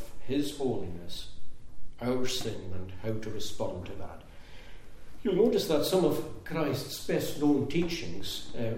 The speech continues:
remind us of that. Take the Great Commission, which we read, um, in our first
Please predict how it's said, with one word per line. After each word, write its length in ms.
remind 480
us 100
of 140
that. 140
Take 240
the 60
Great 380
Commission, 580
which 220
we 100
read, 340
um, 320
in 160
our 80
first 300